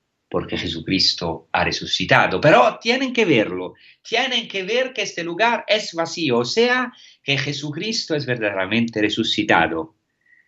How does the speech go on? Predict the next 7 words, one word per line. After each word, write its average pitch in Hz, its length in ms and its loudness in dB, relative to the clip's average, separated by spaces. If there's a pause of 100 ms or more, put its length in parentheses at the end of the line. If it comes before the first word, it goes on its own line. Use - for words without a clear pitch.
(240)
Entonces, 98 640 0
también 98 500 0
los 92 180 -4
santos 98 420 -6
lugares 85 540 -2
son 85 340 -8
testimonios 80 1080 -6